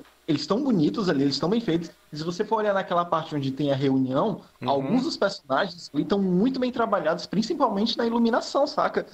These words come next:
Speaker 2: Sim.
Speaker 1: Então, eu acho que, assim, é trabalho pra se desenvolver.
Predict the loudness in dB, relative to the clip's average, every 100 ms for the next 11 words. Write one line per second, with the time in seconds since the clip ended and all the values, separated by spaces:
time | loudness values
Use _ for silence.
0 | -16 -6 -4 -4 -6 -2 -2 0 2 2
1 | -2 -10 -10 -8 -2 0 0 -2 -2 0
2 | -2 -2 -4 -6 -6 -2 0 0 0 -2